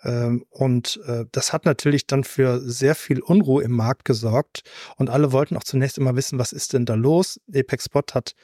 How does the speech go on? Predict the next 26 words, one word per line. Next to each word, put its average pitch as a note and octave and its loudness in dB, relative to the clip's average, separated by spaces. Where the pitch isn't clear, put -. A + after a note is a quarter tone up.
äh, B2 0
beschwichtigt, D3+ -2
hat C#3 -2
gesagt, B2+ -2
„Wir B2+ 2
schauen B2+ 0
uns B2+ -6
das - -6
an.“ D3 2
Inzwischen C#3 -2
funktioniert C3 0
auch - -2
alles D3 -2
wieder. D3 0
Ähm, B2 0
aber C#3 0
es - 0
hat F#3 0
natürlich E3 6
auch D#3+ 2
eine D#3 2
Diskussion C3+ 4
in E3+ 2
Gang E3 0
gesetzt, D3 0
äh, C3 2